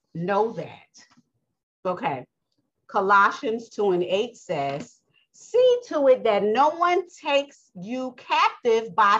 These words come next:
philosophy and empty deceit, according to human tradition, according to the elemental spirits of the world,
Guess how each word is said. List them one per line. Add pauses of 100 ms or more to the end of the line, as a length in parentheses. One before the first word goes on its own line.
(140)
philosophy (600)
and
empty
deceit, (140)
according
to
human
tradition, (440)
according (380)
to
the
elemental
spirits
of
the
world,